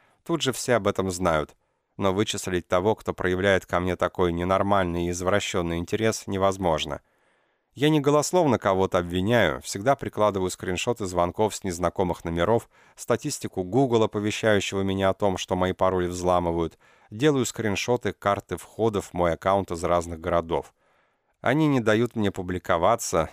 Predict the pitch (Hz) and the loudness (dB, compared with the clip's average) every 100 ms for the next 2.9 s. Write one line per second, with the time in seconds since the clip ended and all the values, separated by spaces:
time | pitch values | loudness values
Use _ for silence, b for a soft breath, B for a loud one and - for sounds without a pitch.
0 | - 98 - 92 95 95 87 - - 95 | -8 -6 -2 0 2 2 0 -4 0 2
1 | 92 85 85 - 90 87 87 85 90 82 | 4 2 -2 -2 0 2 2 2 -2 -2
2 | 85 - 85 85 90 85 82 80 | -4 -4 -4 -2 2 2 2 -2